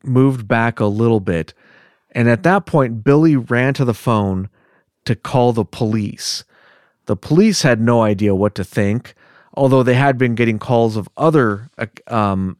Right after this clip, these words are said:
incidents in the area, so this was not the first thing they had heard of. But they said they would send a car out to the farm. They also called their neighbor, Richard Hewison, who arrived before the police about twenty minutes later, but by the time he got there,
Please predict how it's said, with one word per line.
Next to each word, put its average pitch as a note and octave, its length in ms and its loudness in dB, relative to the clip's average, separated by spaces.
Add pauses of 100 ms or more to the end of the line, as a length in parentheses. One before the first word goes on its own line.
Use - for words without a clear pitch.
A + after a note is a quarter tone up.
incidents A2+ 600 -2
in G2 100 -2
the G2 160 -4
area, G#2 440 0
so - 140 -8
this G#2+ 200 -6
was G#2+ 120 -6
not G#2 180 -2
the G2+ 80 -8
first C#3+ 340 -4
thing F#2+ 160 -4
they F2+ 80 -4
had F2 80 -6
heard D#2+ 200 -6
of. F#2+ 140 -10 (460)
But - 160 0
they F#3+ 120 4
said D3 240 0
they C#3 100 2
would A2+ 120 -2
send B2 260 -2
a C#3+ 40 -2
car A2 380 0
out G2 220 -2
to - 80 -8
the C3 100 -2
farm. F2 460 -6 (760)
They B2 100 4
also A3+ 340 2
called C#3+ 360 0
their B2 160 0
neighbor, A2+ 680 0
Richard A#2+ 600 -2
Hewison, A2 840 -2 (520)
who D3 120 2
arrived A2+ 760 0
before C#3+ 460 0
the A#2 120 -2
police G#2+ 520 -4
about F#2 240 -4
twenty A#2+ 360 -2
minutes G2 400 -4
later, A2 440 0
but G2+ 280 -6
by A#2 120 0
the G#2+ 100 -2
time C#3+ 480 -2
he F3+ 220 -4
got G#2 300 -2
there, F#2+ 340 -2